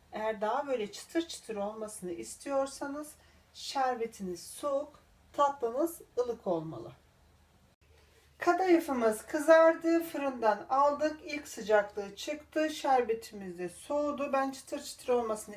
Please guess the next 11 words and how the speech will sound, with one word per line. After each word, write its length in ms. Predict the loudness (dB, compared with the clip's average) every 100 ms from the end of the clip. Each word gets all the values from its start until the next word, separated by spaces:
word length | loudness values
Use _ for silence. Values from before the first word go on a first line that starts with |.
| -8
istediğim 680 | -8 -6 -6 -6 -6 -8 -12
için 640 | -8 -8 -6 -6 -4 -6 -14 -20 -20 -20 _
kadayıfım 840 | 4 6 6 2 0 -6 -12 -10 -4
ılık, 340 | -2 -2 -4
şerbetim 720 | -8 0 4 4 2 -10 -10
ise 240 | -12 -8 -8
soğuk 460 | 2 8 8 6
bir 60 | -8
şekilde 720 | -6 -6 -6 -12 0 2 2
üzerine 600 | -2 -6 -6 -4 -6 -2
döküyorum. 680 | -4 -6 -8 -6 -6 -8